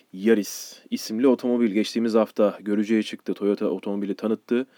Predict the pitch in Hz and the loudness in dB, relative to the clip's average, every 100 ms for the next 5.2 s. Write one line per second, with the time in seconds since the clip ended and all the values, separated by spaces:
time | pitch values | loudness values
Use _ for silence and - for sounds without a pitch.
0 | _ - - - _ _ - 127 151 143 | _ -20 -20 -20 _ _ 2 4 6 6
1 | 143 151 143 113 95 90 - 110 123 117 | 6 8 6 6 4 -6 -2 0 2 0
2 | 113 - 110 - - 104 107 104 - 107 | -4 -6 -12 -12 -6 -4 -2 -4 -4 -8
3 | 110 113 135 - 101 98 98 - - 101 | -6 -6 -6 -6 -2 -2 -2 -6 -8 -4
4 | 104 110 120 113 95 - _ - 90 85 | -2 -2 0 0 -2 -8 _ -12 -8 -6
5 | 76 | -8